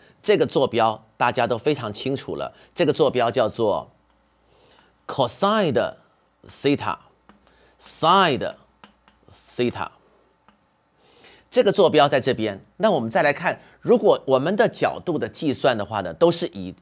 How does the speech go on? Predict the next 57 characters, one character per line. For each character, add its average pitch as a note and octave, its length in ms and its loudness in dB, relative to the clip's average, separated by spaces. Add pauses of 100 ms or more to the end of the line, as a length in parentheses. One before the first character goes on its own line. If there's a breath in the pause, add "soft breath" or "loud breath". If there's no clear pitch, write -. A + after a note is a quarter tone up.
(240 soft breath)
正 G3 260 6
向 D3 360 2
的 F#2+ 260 -4 (280 soft breath)
这 G3+ 160 2
边 D3 200 2
来 A2+ 100 -2
计 A2 180 -6
算 G2+ 220 -4
的， D#2 160 -10 (220 soft breath)
逆 A#3 280 2
时 B2+ 240 -6
针 D3 280 -2
的 B2 100 -2
方 B2+ 260 -8
向 B2 240 -8
去 F#2 160 -16
旋 G2 300 -10
转 G#2+ 240 -6
出 - 160 -10
来 F#2+ 140 -4
的 F#2+ 120 -8
角 - 260 -12
度， A2+ 200 -10 (260)
这 A3+ 160 -2
个 F3 80 2
是 E3 180 -4
逆 D#3+ 160 -2
时 G#2+ 160 -8
针， B2 300 -4
那 D#3 80 -6
这 F3 140 -4
边 D#3 180 -4
叫 D#3+ 160 0
做 A2 180 -6
顺 B2 300 -4
时 F#2 220 -10
针。 G#2 200 -8 (300 soft breath)
如 A#3 140 2
果 G#3 100 6
是 F3+ 240 -2 (180)
颠 A#3 200 2
倒 B2+ 160 4
过 C#3+ 100 4
来 B2 140 6
的 A#2+ 60 0
话 A#2 160 0
呢， G2+ 140 -6 (300 soft breath)
那 E3+ 160 0
我 G2+ 140 -4
们 G#2 160 -8
就 B2+ 100 -6
叫 A#2 180 -2
做 F#2+ 220 -10
负 G#3+ 380 -4
的 G#2 100 -4
角 - 240 -14
度。 - 140 -14